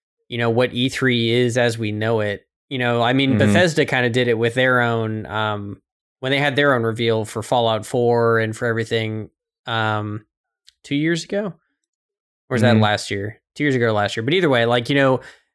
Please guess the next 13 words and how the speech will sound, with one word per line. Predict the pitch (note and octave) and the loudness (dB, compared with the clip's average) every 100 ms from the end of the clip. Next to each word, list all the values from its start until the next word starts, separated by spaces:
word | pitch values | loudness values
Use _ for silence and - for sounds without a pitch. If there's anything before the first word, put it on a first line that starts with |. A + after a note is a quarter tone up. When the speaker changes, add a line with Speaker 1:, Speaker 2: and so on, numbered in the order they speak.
| _ _ _ _ - | _ _ _ _ -6
Speaker 1:
that | D#3+ F3+ | -2 -2
kind | - A3 G3+ | 0 2 2
of | D#3+ | 0
showed | - D#3 D3+ D3+ D3+ C3 B2+ | 2 4 6 6 4 2 -2
some | - D3 C3+ | -6 -2 2
of | |
the | C3 | 2
other | B2+ A#2+ | 2 2
publishers | D3 C#3 D3 - C3 B2 A#2 C3 | 0 2 2 2 4 4 2 0
and | A#2+ A2+ | -2 -2
developers, | A#2 A#2+ B2 A#2+ A#2 A2+ | 0 2 2 2 0 2
like, | A#2 A2 | 0 -2
"Hey, | - D#3+ E3 A#2 G#2+ | -2 -2 0 0 -4